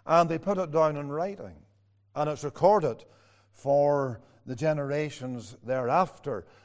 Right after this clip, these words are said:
And so they were moved by the Lord to record their sermons or messages, whatever you want to call them,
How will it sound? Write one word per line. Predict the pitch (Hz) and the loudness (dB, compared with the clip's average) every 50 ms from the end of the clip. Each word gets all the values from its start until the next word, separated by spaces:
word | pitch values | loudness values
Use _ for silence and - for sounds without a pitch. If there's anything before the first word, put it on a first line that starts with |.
| _ - | _ -6
And | 156 160 165 | -4 -4 -4
so | - - 196 196 | -2 0 0 0
they | 170 180 | 0 2
were | 165 175 175 | 2 0 2
moved | 175 180 208 240 247 247 208 175 | 2 2 2 2 2 0 -2 -2
by | 165 170 170 160 | -2 0 0 0
the | 143 147 | -2 -2
Lord | 143 143 165 202 214 214 196 160 147 - | 0 2 2 2 2 0 -2 -4 -10 -12
to | - 165 165 160 156 151 | -8 -4 -4 -2 -2 -4
record | 139 131 131 - - 147 147 147 143 139 135 120 113 - - | -4 -6 -8 -6 -2 0 2 4 4 2 0 -2 -8 -14 -12
their | - 107 123 123 120 113 113 113 104 90 - - _ _ _ | -10 -6 -6 -4 -2 -2 -2 -4 -4 -6 -10 -16 _ _ _
sermons | - - - - 117 110 113 117 127 147 160 160 123 | -20 -12 -6 -4 -4 -2 -2 -4 -4 -6 -6 -8 -8
or | 110 98 98 | -8 -8 -8
messages, | 95 104 110 131 131 135 143 135 147 127 98 | -6 -6 -6 -6 -8 -8 -10 -10 -10 -10 -8
whatever | 107 113 127 123 | -8 -8 -8 -8
you | 117 113 | -6 -6
want | 117 113 104 | -6 -8 -8
to | 90 | -10
call | - - 123 127 139 139 147 | -10 -4 0 2 2 2 2
them, | 151 165 170 160 131 | 2 0 -2 -2 -6